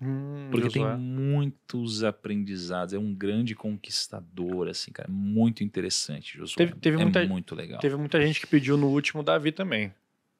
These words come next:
Speaker 2: Pô, Davi é uma loucura, né, cara? Davi, putz, cara. Nossa, Davi é muito bom mesmo, cara. Muito, muito bom. É...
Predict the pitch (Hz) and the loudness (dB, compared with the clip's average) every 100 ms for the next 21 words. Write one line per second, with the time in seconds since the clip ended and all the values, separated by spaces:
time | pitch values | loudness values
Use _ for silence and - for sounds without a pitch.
0 | _ - - - - - 82 101 233 254 | _ -8 -6 -4 -6 -8 -4 -2 2 0
1 | - - 95 90 85 95 95 - - - | -2 -8 -2 -2 -2 -10 -16 -14 -12 -10
2 | 95 92 80 85 87 107 196 180 - _ | -6 -6 -8 -10 -6 -2 -2 -4 -12 _
3 | _ _ _ - 101 - - - - - | _ _ _ -14 -10 -2 0 0 -6 -14
4 | - _ _ _ _ _ _ _ _ 90 | -20 _ _ _ _ _ _ _ _ -2
5 | 110 - 82 - 78 123 175 90 95 - | 2 2 -2 -10 0 2 4 2 -8 -6
6 | - 208 - 90 90 95 90 92 101 - | -2 -2 -2 -8 -6 -4 -4 -6 -16 -20
7 | - _ _ _ _ - 90 90 98 147 | -20 _ _ _ _ -8 -2 2 2 0
8 | - 143 113 104 117 - 147 117 - 80 | -2 -2 2 2 0 -2 -4 -4 -4 -4
9 | 82 82 _ _ - - - - _ _ | -4 -6 _ _ -20 -20 -20 -20 _ _
10 | _ 95 95 95 95 95 95 92 92 | _ 0 2 2 2 2 0 0 0